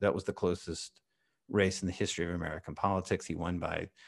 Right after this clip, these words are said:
think, five hundred twenty-seven votes out of almost six million cast in, in two thousand out of the state of Florida. But it affected the election,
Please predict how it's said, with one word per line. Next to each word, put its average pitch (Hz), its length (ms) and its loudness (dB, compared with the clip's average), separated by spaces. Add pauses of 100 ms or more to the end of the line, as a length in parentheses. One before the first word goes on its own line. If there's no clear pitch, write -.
(320)
think, - 160 -10
five 87 240 0
hundred 87 280 -2
twenty-seven 85 600 0
votes 85 260 0
out 78 140 0
of 78 160 -4
almost 80 260 -6
six - 220 -2
million 82 380 -2
cast 98 640 0 (480)
in, 95 380 2
in 98 180 2
two 101 160 2
thousand 95 320 6
out 85 100 0
of 80 60 -4
the 78 80 -2
state 76 220 2
of 76 60 -4
Florida. 92 600 0 (420)
But 92 220 4
it 101 100 4
affected 92 640 4 (540)
the 98 100 2
election, 92 540 2